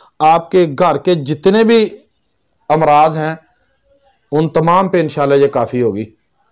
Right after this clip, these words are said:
ये इतनी अच्छी और शानदार चीज़ है, इमरजेंसी, बहुत सारी इमरजेंसियों को ये कंट्रोल करने वाली चीज़ है। तो सामीन, इन दो चीज़ों को, लौंग और फटकड़ी, बराबर वजन, बीस ग्राम, दस ग्राम, तीस ग्राम,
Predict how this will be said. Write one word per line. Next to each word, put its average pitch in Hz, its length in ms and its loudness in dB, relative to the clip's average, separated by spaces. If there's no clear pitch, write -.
ये 156 100 4
इतनी 175 380 2
अच्छी 175 300 0
और 165 100 6
शानदार 135 460 0
चीज़ 113 260 -6
है, 95 120 -18
इमरजेंसी, 175 560 0
बहुत 226 280 2
सारी 220 160 2
इमरजेंसियों 175 460 -2
को 165 60 -4
ये 160 80 -2
कंट्रोल 143 380 0
करने 127 240 0
वाली 120 180 0
चीज़ 107 260 -8
है। 95 80 -16
तो 165 80 0
सामीन, 214 480 0
इन 214 220 4
दो 208 260 6
चीज़ों 202 320 0
को, 185 120 2
लौंग 208 680 2
और 185 400 2
फटकड़ी, 175 400 0
बराबर 175 420 0
वजन, 151 360 0
बीस 196 320 2
ग्राम, 139 440 0
दस 175 320 -2
ग्राम, 160 440 0
तीस 214 280 -2
ग्राम, 160 340 0